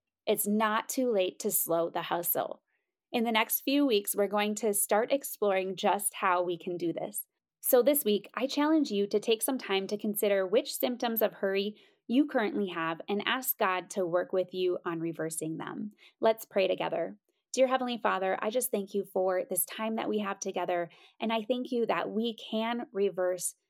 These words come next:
the hurry sickness inside each of, and every one of us.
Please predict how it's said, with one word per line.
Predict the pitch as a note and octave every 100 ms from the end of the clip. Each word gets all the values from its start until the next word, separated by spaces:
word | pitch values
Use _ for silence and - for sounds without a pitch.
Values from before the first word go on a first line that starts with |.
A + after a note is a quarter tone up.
| _
the | G3+
hurry | G3+ F#3+ F3+ F#3
sickness | F3+ F3+ F3 E3+ E3 -
inside | F#3 F3+ - E3 D#3+ C#3+
each | E3+ -
of, | E3+ -
and | F3
every | D#3+ E3+
one | E3 D#3+
of | D#3+
us. | D#3+